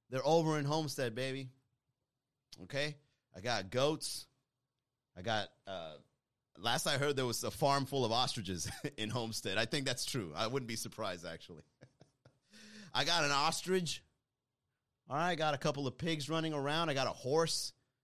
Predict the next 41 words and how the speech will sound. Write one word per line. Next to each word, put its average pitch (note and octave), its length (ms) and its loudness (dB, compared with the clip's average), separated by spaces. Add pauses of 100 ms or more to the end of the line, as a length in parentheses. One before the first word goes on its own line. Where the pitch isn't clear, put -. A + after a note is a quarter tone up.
(420)
You C#3+ 120 0
don't F#3 80 2
even F#3 180 2
need F#3+ 100 2
to F#3 60 0
buy F3 220 4
a E3+ 80 6
ring. E3 300 2
The A2+ 80 4
horse D3+ 260 6
will D#3+ 80 0
take D#3+ 220 0
care F#3 140 2
of C#3+ 80 2
it. - 20 0
You A#2 80 -2
just B2+ 200 -4
<laughs> - 60 -20
prop - 300 2
a C#3 40 0
horse D3 360 0
in C#3 80 -4
front D3+ 200 -4
of D3+ 60 -6
your C#3 80 -4
house. D#3+ 380 -2 (340)
People D#3 200 -2
know E3 220 2
you've D#3 220 -2
got D#3+ 180 4
a C#3+ 60 0
shotgun D#3 460 2 (100)
in C3 180 0
there. C3 160 -2
<laughs> - 460 -8 (4000)
Any C4 260 4
house A3+ 260 4
you B3 100 6
see G#3+ 260 4
a F#3 80 10
horse F#3+ 600 6